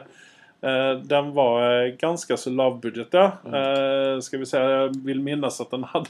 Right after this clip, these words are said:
Speaker 1: et budsjett på sju millioner eller noe sånt.
Speaker 2: Nei, nei, nei.
Speaker 1: Ehm,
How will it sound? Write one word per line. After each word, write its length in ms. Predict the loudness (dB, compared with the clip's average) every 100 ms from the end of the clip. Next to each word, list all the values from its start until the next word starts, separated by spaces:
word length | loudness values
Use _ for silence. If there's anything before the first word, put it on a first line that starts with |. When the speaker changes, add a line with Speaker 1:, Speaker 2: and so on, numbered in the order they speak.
| -6
Speaker 1:
et 160 | -8
budsjett 400 | -12 -12 -8 -8
på 140 | -8 -14
sju 220 | -12 -10
millioner 460 | -8 -8 -8 -8 -8
eller 160 | -10 -12
noe 160 | -6
sånt. 260 | -4 -4 -6
Speaker 2:
Nei, 140 | -14
nei, 220 | -16 -20 -20
nei. 600 | -20 _ -20 _ -8 -4
Speaker 1:
Ehm, 1200 | -2 -2 -2 -2 -2 -4 -4 -4 -6 -6 -8